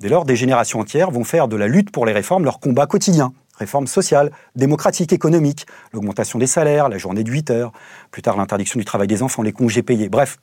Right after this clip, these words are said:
je vous dis tout ça pour vous dire que, contrairement à ce que certains imaginent, c'est pas la réforme en tant que telle qui a divisé le mouvement ouvrier. C'est la stratégie pour l'appliquer qui a suscité des discordes. Dès le départ,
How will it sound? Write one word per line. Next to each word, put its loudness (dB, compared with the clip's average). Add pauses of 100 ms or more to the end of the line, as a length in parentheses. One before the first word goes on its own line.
je -12
vous -4
dis -2
tout -4
ça 2
pour -4
vous 2
dire 0
que, 0 (380)
contrairement -2
à 0
ce -6
que -8
certains -4
imaginent, 0 (420)
c'est -4
pas 2
la 4
réforme 0 (100)
en 0
tant -4
que -10
telle 0
qui -6
a 4
divisé -4
le 0
mouvement -2
ouvrier. -8 (340)
C'est -2
la 2
stratégie -4
pour -4
l'appliquer -10 (580)
qui -14
a -10
suscité -2
des -2
discordes. -8 (640)
Dès 2
le 4
départ, 4